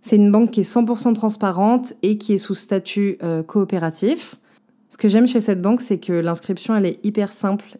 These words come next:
et hyper rapide. Genre vraiment, c'est hyper, euh, intuitif et vous pouvez choisir ce que vous avez envie de financer. Genre quand vous vous inscrivez, ils vous proposent de choisir entre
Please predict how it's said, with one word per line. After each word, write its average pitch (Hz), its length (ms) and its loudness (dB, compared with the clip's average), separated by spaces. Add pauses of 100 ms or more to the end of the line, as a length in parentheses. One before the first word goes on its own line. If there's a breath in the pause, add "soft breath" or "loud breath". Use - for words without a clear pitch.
et 180 280 -4
hyper 196 320 -2
rapide. 185 540 -4 (140)
Genre 160 240 -6
vraiment, 180 480 0 (320 loud breath)
c'est 160 380 -2
hyper, 208 500 0
euh, 190 260 0
intuitif 208 760 -4 (360 soft breath)
et 226 100 4
vous 226 140 2
pouvez 185 320 0
choisir 220 680 0
ce - 100 -14
que 220 100 0
vous 190 180 -2
avez 185 140 0
envie 185 180 0
de 185 60 -8
financer. 190 640 -2 (500 soft breath)
Genre 196 240 -2
quand 180 240 0
vous 175 160 -2
vous 175 160 -2
inscrivez, 190 680 0
ils 202 120 0
vous 185 100 0
proposent 185 400 -2
de 180 100 0
choisir 180 600 -2
entre 175 360 -4